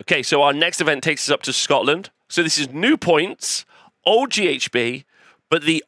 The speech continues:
old Slave Sardanus book is allowed in. <laughs> So there's, there's a load of stuff happening here. There's a load of stuff happening. Uh, so this is Northern Masters. So some places have regional, like, masters, so they either use their own ranking system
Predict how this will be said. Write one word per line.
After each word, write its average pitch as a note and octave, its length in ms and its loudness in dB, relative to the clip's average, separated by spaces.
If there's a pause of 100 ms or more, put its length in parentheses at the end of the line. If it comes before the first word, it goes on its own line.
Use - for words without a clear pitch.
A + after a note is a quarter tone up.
old A#3 760 0 (1900)
Slave F3+ 240 2
Sardanus E3 480 2
book C#3 320 0 (140)
is C3 140 0
allowed B2 480 4
in. G#2 260 0
<laughs> - 40 -12 (460)
So - 300 0
there's, B3+ 320 -2 (100)
there's G3+ 140 -8
a B3 60 0
load A#3+ 280 2
of G3+ 100 2
stuff F3+ 200 2
happening B2+ 300 0
here. A2+ 240 -4 (500)
There's E3+ 160 0
a F#3+ 80 2
load G3 200 4
of F3 60 2
stuff D3+ 180 2
happening. A#2 440 -2 (360)
Uh, C#3+ 300 4
so G3 140 2
this G3 120 0
is F#3 80 -4
Northern F3 360 0
Masters. B2+ 420 -2
So D3+ 480 0
some C#4+ 260 0
places D3 540 0
have C#3 320 0
regional, D#3 500 0
like, C3 240 -2
masters, D#3+ 540 -2
so D3 140 2
they C#3 180 0
either C#3+ 220 -4
use B2 260 -4
their - 180 0
own F#3+ 200 0
ranking F3 340 -2
system B2+ 400 -4